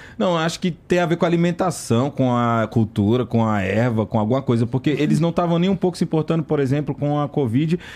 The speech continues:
e não tinha ninguém aparentemente com covid, assim, tipo,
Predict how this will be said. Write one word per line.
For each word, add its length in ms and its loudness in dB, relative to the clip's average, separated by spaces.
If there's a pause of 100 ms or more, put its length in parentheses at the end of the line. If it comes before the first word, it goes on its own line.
(140)
e 80 2
não 140 2
tinha 180 -2
ninguém 300 0
aparentemente 880 0
com 160 0
covid, 540 2
assim, 240 0
tipo, 440 0